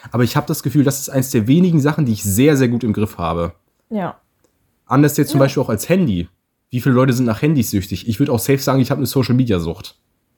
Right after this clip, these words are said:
Speaker 2: Ach, da weiß ich nicht. Also ich erwische mich auch mal, wie ich zum Beispiel, wenn ich auf Instagram am Scrollen bin,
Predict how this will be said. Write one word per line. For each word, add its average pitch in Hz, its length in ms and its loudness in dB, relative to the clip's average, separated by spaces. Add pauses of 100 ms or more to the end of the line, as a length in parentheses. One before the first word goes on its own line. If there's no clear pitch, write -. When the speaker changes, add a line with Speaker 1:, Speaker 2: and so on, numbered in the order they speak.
(920)
Speaker 2:
Ach, - 200 -16
da 262 180 -2
weiß 269 240 0
ich 247 140 -8
nicht. 233 260 -6
Also 220 140 -4
ich 240 60 0
erwische 254 220 0
mich 247 180 -6
auch 254 160 -4
mal, 262 120 -2
wie 247 80 2
ich 240 80 -4
zum 240 100 -6
Beispiel, 240 380 -2
wenn 220 100 0
ich 202 60 -6
auf 196 80 -12
Instagram 240 340 -2
am 196 80 0
Scrollen 233 380 -4
bin, 247 200 0